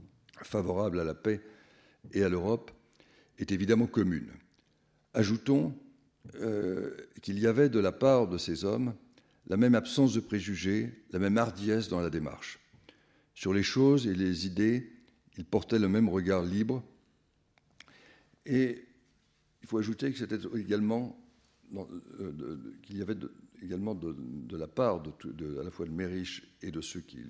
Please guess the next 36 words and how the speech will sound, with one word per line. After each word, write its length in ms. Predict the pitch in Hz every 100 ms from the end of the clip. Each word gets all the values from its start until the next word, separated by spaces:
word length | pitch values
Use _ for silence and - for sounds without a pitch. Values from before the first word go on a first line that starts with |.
| 58
qui 100 | -
ont 100 | 62
repris 380 | 78 - - 90
en 40 |
quelque 260 | 78 - 73
sorte 240 | - 76
le 60 | 67
flambeau, 360 | - 90 123 120 - - - - _
le 140 | 101
même 420 | 107 139 117 107 104
désintéressement. 800 | 95 117 113 110 95 92 - 82
Metternich, 440 | 82 101 120 120 - - _ -
comme 160 | 98
ses 160 | 90 92
continuateurs, 920 | 110 107 110 101 104 107 127 147 127 - -
n'était 200 | 92 104
pas 180 | - 107
prisonnier 460 | - 90 95 98 90
d'un 160 | 87
clan, 400 | 82 92 110 123
d'un 100 | 104
milieu, 460 | 82 90 92 104 123
bien 200 | 95 90
au 80 | 90
contraire. 560 | 87 82 95 113 135 123 - _ _ _ _ _ _ -
Le, 280 | 95 95 90
la 140 | 92
notion 400 | 123 135 - 147
d'intérêt 420 | 113 95 101 104
général 540 | 87 98 92 95 120 123
revenait 380 | 67 95 95
sans 180 | 92 117
cesse 260 | 104 113 98
dans 140 | 90
la 140 | 85 80
réfl-, 320 | 87 -